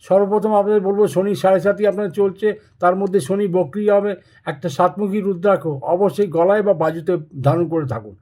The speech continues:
এতে আপনাদের, মানে, শারীরিক চোট ইত্যাদি থেকে আপনারা রক্ষা পাবেন।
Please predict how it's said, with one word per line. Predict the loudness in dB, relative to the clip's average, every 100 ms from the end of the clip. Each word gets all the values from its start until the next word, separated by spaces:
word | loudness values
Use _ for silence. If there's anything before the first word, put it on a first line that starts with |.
| _ _
এতে | -8 2
আপনাদের, | 2 2 2 0 0 -8 _
মানে, | -4 0
শারীরিক | 0 0 0 0 -2
চোট | 2 2 2
ইত্যাদি | 0 2 0 0
থেকে | -4 2
আপনারা | 2 2 0
রক্ষা | 0 0 -6
পাবেন। | -6 -10 -14